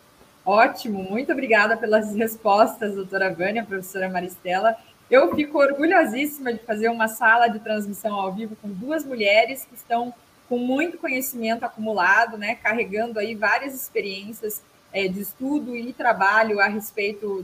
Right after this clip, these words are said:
da, desses impactos da C G, C G Hs e P C Hs, é, no nosso estado e fora dele, e que vocês estão também muito à frente, né, dessas discussões nas suas cidades, ou mesmo fora do país, né? A Maristela falando com a gente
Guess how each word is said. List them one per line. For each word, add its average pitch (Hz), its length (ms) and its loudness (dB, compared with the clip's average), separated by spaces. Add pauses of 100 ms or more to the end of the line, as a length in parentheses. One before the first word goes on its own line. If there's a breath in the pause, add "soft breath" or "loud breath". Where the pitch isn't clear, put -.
da, 185 140 -4
desses 214 340 -4
impactos 220 640 -2
da 180 160 -4
C 202 180 -6
G, - 260 -14
C 196 260 -4
G 196 60 -6
Hs 185 440 -2
e 196 80 -14
P 180 120 -10
C 185 160 -10
Hs, 175 400 -2 (440)
é, 175 220 -2
no 185 100 -8
nosso 185 260 -4
estado 220 440 2
e 226 40 -6
fora 190 240 0
dele, 208 480 -2 (240 soft breath)
e 220 80 -8
que 247 100 -6
vocês 254 560 0
estão 285 360 -6 (160)
também 269 400 -2
muito 285 320 -2
à 269 80 2
frente, 233 480 -6
né, 220 160 0
dessas 220 320 0
discussões 214 640 -8
nas 196 160 -8
suas 202 180 -8
cidades, 202 760 0 (320 soft breath)
ou 240 120 4
mesmo 262 340 4
fora 226 260 8
do 226 100 -4
país, 240 540 2
né? 226 220 0
A 247 60 0
Maristela 220 480 4
falando 220 300 -2
com 226 80 0
a 208 60 0
gente 214 520 -6